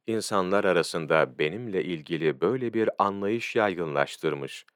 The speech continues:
Allahu Teala'nın beni bundan farklı görmesi uygun olur mu? Allah'a yemin olsun ki, insanları benimle ilgili konuşmalarında yalancı çıkarmayacağım."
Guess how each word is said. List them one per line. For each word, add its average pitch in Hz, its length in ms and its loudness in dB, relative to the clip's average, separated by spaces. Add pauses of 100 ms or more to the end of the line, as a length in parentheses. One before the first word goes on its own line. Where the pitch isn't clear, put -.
(340)
Allahu 135 440 2
Teala'nın 92 840 2
beni 85 260 0
bundan 78 460 0
farklı 82 420 2
görmesi 78 600 2
uygun 78 400 -2
olur 73 240 2
mu? 71 200 -16 (580)
Allah'a 123 360 4
yemin 95 400 -2
olsun 76 380 0
ki, 65 260 -10 (320)
insanları 104 760 2
benimle 110 380 0
ilgili 90 440 -2
konuşmalarında 80 1000 2
yalancı 92 600 0
çıkarmayacağım." 95 960 0